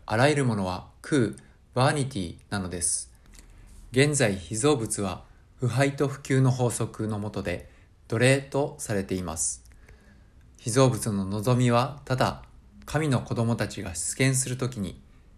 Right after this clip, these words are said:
朽ち果てる奴隷状態から自由にされて、神の子供たちの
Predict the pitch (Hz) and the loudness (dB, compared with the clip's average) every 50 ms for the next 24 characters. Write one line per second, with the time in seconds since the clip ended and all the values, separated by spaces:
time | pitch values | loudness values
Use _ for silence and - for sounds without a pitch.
0 | - - - - - - - - 147 127 135 131 131 131 113 104 - 107 107 117 | -20 -20 -20 -20 -20 -14 -4 0 2 4 4 4 4 2 2 2 0 0 2 2
1 | 127 135 131 135 135 135 135 131 117 110 98 98 90 80 - - - - - - | 2 4 4 2 2 2 2 0 0 0 -2 -2 -4 -4 -6 -6 -10 -18 -20 -18
2 | - - 110 117 143 156 147 127 - - 101 92 90 85 - 82 - - - - | -8 -2 0 2 2 2 2 0 0 -2 -2 -4 -6 -6 -6 -6 -8 -8 -12 -20
3 | - - - - - - - - - - - 147 156 143 131 110 - - 110 120 | -20 -20 -20 -20 -20 -20 -20 -20 -6 -2 0 2 2 4 2 2 2 0 0 2
4 | 113 120 110 - 104 98 - - 95 87 - - | 2 2 2 2 0 -2 -2 -4 -4 -4 -6 -8